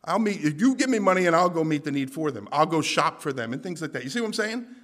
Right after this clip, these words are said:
Jesus would have you meet the need too, out of your own pocket, and to go bless these people. And that's what these guys here,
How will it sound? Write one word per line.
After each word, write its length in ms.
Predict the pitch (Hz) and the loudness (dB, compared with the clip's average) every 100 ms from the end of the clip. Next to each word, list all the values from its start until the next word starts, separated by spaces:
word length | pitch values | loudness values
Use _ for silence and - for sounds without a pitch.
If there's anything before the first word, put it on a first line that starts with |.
| _ _ _ _ | _ _ _ _
Jesus 480 | 151 247 262 269 240 | -2 0 2 -2 -2
would 100 | 214 | 0
have 300 | 202 208 170 | 2 0 0
you 120 | 262 | -2
meet 280 | 202 151 151 | 0 0 0
the 80 | 147 | -2
need 220 | 147 147 | -2 -4
too, 240 | 226 196 - - _ _ _ _ | -6 -8 -12 -20 _ _ _ _
out 120 | 156 165 | -2 0
of 80 | |
your 160 | 151 139 | 0 0
own 160 | 208 262 | -2 -4
pocket, 380 | 262 226 - - _ _ _ _ _ | -8 -10 -12 -16 _ _ _ _ _
and 100 | 147 | -8
to 60 | 147 | -2
go 160 | 180 | 0
bless 320 | 170 190 208 208 | 2 2 2 0
these 140 | 170 | -4
people. 140 | 160 | -2
And 60 | 147 | 2
that's 160 | 214 262 | 0 0
what 160 | 202 | -4
these 180 | 202 208 | -6 -2
guys 280 | 208 185 185 | 2 2 0
here, 320 | 180 160 165 | 0 -2 -2